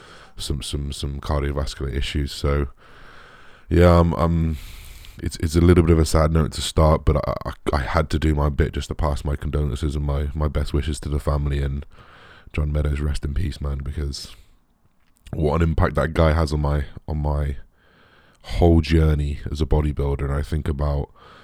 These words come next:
down to his videos where he used to talk about how he breaks down. Like, if you look at my videos and compare his videos about where we're breaking down, um, training, they're so, so similar because I just loved his philosophy and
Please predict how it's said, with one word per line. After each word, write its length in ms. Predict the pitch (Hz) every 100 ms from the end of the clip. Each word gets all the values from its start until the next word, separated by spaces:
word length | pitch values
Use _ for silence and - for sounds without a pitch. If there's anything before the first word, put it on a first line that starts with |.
| - - - _ _ -
down 220 | 78 78 73
to 80 |
his 100 | 76
videos 380 | 76 78 80 76
where 160 | 76 76
he 160 | 98
used 140 | 73 -
to 80 | -
talk 240 | 78 -
about 340 | 67 71 -
how 160 | 73 76
he 80 | 71
breaks 300 | 78 - -
down. 160 | 73 -
Like, 140 | 76 -
if 100 | 78
you 140 | 82
look 140 | 80 76
at 60 |
my 120 | 76 80
videos 380 | 80 80 73
and 80 | 73
compare 240 | 73 80 82
his 140 | 76
videos 280 | 76 78 73
about 180 | 71 71
where 100 | 76
we're 60 |
breaking 380 | 69 80 78 78
down, 320 | 78 76 73
um, 360 | 73 71 71 67 - -
training, 380 | 87 95 101 82
they're 100 | 80
so, 280 | - 80
so 200 | 76 76
similar 300 | 76 78 73
because 280 | 67 - 67
I 60 | 73
just 160 | 65
loved 220 | 73 69 -
his 100 | -
philosophy 680 | 76 71 - 76 73 69
and 240 | 69 67